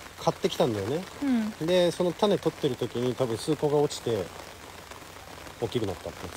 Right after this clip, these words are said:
Speaker 1: つ。
Speaker 2: そっか。
Speaker 1: うん。
Speaker 2: 数珠玉みたいですね。
Speaker 1: うんうん。
Speaker 2: ヒロのアクセサリーぜひ作ってください。
Speaker 1: お、ガーデニア。
Speaker 2: へー。
Speaker 1: うん。
Speaker 2: わーい。ガーデニアも綺麗。
Speaker 1: わー、すごい、虫がいっぱい。
Speaker 2: ねえ。
Speaker 1: 甘い香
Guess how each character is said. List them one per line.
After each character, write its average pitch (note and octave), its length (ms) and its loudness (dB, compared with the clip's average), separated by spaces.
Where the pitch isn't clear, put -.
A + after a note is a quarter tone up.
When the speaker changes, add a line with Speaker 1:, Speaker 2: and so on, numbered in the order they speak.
Speaker 1:
つ。 - 40 -8
Speaker 2:
そ G4 100 6
っ - 40 0
か。 A3+ 220 2
Speaker 1:
う G#3+ 60 0
ん。 A2 200 -2
Speaker 2:
数 B3+ 160 4
珠 C#4+ 160 -2
玉 D4+ 280 6
み D#4 120 4
た C#4+ 180 4
い A#3 100 2
で A3+ 80 0
す - 120 -10
ね。 C4+ 200 6
Speaker 1:
う C#4+ 80 0
ん A#2+ 60 -2
う A#2+ 40 -2
ん。 A2 400 -4
Speaker 2:
ヒ E4+ 60 4
ロ E4 120 8
の C#4 160 8
ア C#4+ 60 4
ク - 140 -8
セ C#4 120 -2
サ C4 160 2
リ A#3 140 4
ー A3+ 60 -2
ぜ C4 60 0
ひ C4 160 -2
作 - 220 -6
っ C4+ 40 -6
て - 140 -4
く A#3+ 100 -2
だ A#3+ 120 0
さ C#4+ 180 2
い。 C#4+ 80 4
Speaker 1:
お、 D#3 140 4
ガ C#3 100 4
ー C#3 60 4
デ C#3+ 80 6
ニ C#3+ 80 4
ア。 C#3 40 4
Speaker 2:
へ C3+ 40 2
ー。 A#3 680 0
Speaker 1:
う - 20 -2
ん。 D4+ 40 0
Speaker 2:
わ F#4+ 500 6
ー F4 100 2
い。 B3+ 60 -2
ガ D4 220 6
ー D4 40 2
デ D4 120 4
ニ D4+ 200 6
ア D4+ 80 4
も - 0 -
綺 D4+ 40 2
麗。 - 0 -
Speaker 1:
わ - 0 -
ー、 - 0 -
す - 0 -
ご - 0 -
い、 - 0 -
虫 - 0 -
が D#4 80 6
い - 20 4
っ D4+ 40 0
ぱ - 120 -8
い。 D4+ 40 0
Speaker 2:
ね D#3+ 80 6
え。 D4 340 4
Speaker 1:
甘 C#3 220 6
い C3+ 140 4
香 C#3 60 4